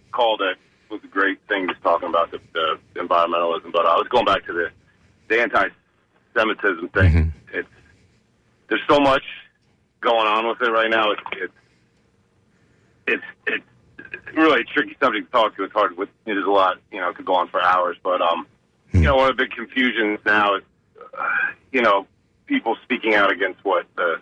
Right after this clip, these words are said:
Speaker 1: state of Israel is doing is being misconstrued as anti-Semitism.
Speaker 2: Right.
Speaker 1: You know, and I, but I have seen, you know, I follow a lot of stuff. I'm, I'm personally very against what Israel is doing right now.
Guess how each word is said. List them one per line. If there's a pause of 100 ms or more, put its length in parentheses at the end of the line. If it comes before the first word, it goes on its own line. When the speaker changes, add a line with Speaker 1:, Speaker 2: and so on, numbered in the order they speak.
(540)
Speaker 1:
state
of
Israel
is
doing (120)
is (100)
being (160)
misconstrued
as
anti-Semitism. (560)
Speaker 2:
Right.
Speaker 1:
You
know, (120)
and
I, (180)
but
I
have (120)
seen,
you
know,
I
follow
a
lot
of
stuff.
I'm,
I'm (280)
personally
very
against (260)
what
Israel
is
doing
right
now.